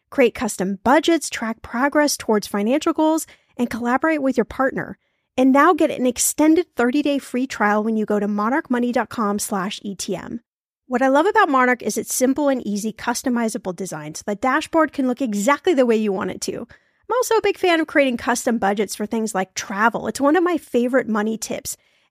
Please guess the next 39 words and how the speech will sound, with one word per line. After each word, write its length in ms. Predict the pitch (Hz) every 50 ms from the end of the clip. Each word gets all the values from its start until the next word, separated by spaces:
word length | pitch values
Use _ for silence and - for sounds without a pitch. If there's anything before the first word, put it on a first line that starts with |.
| _
and 160 | - 254 262 247
Monarch 400 | 262 277 302 349 370 370 - -
lets 260 | 294 285 - - -
you 140 | 277 254 269
do 180 | 226 - 254
this 280 | 240 254 247 240 - - -
so 640 | - - - - - - 262 240 240 247 247 254 247 - -
easily. 640 | 233 220 233 233 214 - 165 - - - - - _ _ _ _ _ _ -
This 120 | 254 -
is 100 | 311 269
such 240 | - - 285 302 -
a 60 | 330
great 220 | - 311 311 294
way 240 | 240 247 247 247 254
to 80 | 240 240
stay 280 | - - - 214 185
motivated 720 | 190 208 202 226 247 285 294 285 294 294 285 285 285 277 262
when 140 | 240 220 214
you've 140 | 208 202
got 180 | - 233 226 233
a 60 | 220
lot 200 | 196 190 185 185
of 80 | 185 175
money 300 | 202 196 202 233 294 302
goals. 400 | - 320 320 330 330 339 320 - - - _ _ _ _ -
You 140 | 247 277
can 200 | 269 - 294 277 - _
easily 480 | - 262 269 294 285 320 330 339 339 320
track 420 | - - - 247 220 247 254 -
your 80 | 262 247
progress 720 | 233 - - 185 170 180 - 190 190 - - - - -
with 160 | - 208 - _ _
every 340 | 233 226 226 226 247 277 269
dollar 380 | 220 247 202 196 202 202 208 202
that 160 | 190 185 -
you 120 | 196 202
save 360 | 202 - - 190 175 190 -
or 40 | -
spend. 480 | - - - - 175 - - - 233